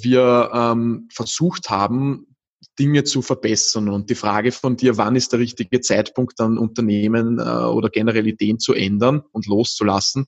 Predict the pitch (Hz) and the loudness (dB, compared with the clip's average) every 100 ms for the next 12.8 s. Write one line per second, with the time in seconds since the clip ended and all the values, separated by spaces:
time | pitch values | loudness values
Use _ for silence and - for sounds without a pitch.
0 | - - - - 98 104 - 104 110 110 | -8 -20 -20 -16 -4 -4 -4 -4 -2 0
1 | - - 104 101 131 - - 98 107 104 | -2 -4 0 2 2 0 -2 0 0 0
2 | 98 92 95 110 113 104 120 107 113 110 | -2 -2 -6 -2 -2 0 0 0 0 -2
3 | 104 113 113 _ _ _ - 107 107 113 | 0 -2 -2 _ _ _ -4 0 2 0
4 | 110 107 113 104 110 107 131 147 - 120 | 0 -2 -2 -2 -2 -2 2 2 2 0
5 | 120 107 _ _ _ - 107 107 107 113 | 0 -2 _ _ _ -2 0 2 0 0
6 | 107 104 104 104 - 104 110 104 113 107 | 0 0 -2 0 -2 -4 -6 -2 -2 -4
7 | 104 113 117 107 101 - 107 107 107 101 | -2 -2 0 0 0 -2 -2 -2 -2 -4
8 | 104 104 104 _ _ _ - 107 104 101 | -2 0 -2 _ _ _ -2 -2 -2 2
9 | 127 - - 131 123 127 113 113 107 - | 2 2 -2 0 0 0 0 2 0 0
10 | 120 - 110 - 120 117 104 104 117 - | -2 -2 -10 -8 -2 -2 -2 -2 -2 -2
11 | 117 117 110 - 117 113 117 123 98 127 | -2 0 -4 0 0 0 0 0 2 2
12 | - 113 110 107 113 - 127 | 0 -2 0 0 -2 0 0